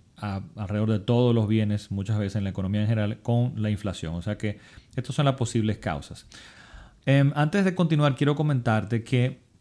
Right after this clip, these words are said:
para poder ayudarte un poco con esto y que puedas comparar tasas de interés, por ejemplo, en diferentes monedas, que sé que es una, es algo que a muchas personas le, le preocupa y no sabe cómo hacerlo,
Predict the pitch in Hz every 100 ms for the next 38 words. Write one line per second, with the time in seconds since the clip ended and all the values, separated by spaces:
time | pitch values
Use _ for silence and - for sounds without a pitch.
0 | - 131 131 120 139 123 131 143 165 185
1 | 156 147 143 139 135 139 127 120 135 127
2 | 120 117 - 120 110 104 107 - 113 117
3 | - 131 113 113 110 113 120 135 - _
4 | _ - 113 117 120 107 - 101 110 104
5 | 104 123 117 107 107 120 120 101 101 107
6 | 104 98 104 104 104 120 113 113 98 95
7 | 101 107 - 113 120 113 110 107 - -
8 | 104 113 110 107 107 117 110 117 110 107
9 | 104 104 104 104 98 131 104 101 113 113
10 | 113 117 117 - 123 82 123